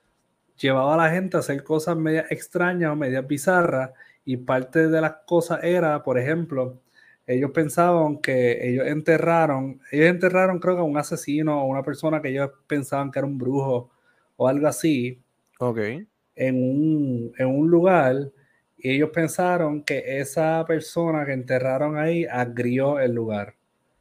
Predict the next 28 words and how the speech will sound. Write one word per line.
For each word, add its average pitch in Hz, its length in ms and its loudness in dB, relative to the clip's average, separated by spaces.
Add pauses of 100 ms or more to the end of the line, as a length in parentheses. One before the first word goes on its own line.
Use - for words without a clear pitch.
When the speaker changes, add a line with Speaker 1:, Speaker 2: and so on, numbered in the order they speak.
(180)
Speaker 2:
<laughs> 131 720 -2
Ok, 120 260 2
Speaker 1:
Porque, 104 260 4
Speaker 2:
ok, - 20 4
Speaker 1:
pues, 196 160 6
Speaker 2:
ok. 196 60 6
Speaker 1:
las 156 140 4
personas 151 420 0
son 180 120 -2
como 180 200 2
semillas, 147 640 2
según 123 280 0
ellos, 104 320 -2
¿verdad? 127 200 0
Y 123 140 -2
enterraron 117 480 -2
a - 20 -2
esta 151 180 0
persona, 175 560 4 (340)
y 127 60 -4
esta 147 160 6
persona 196 380 6
le 135 100 6
jodió 120 440 6
toda 165 280 6
la, 160 240 4
la, 151 400 2
el, 123 360 -4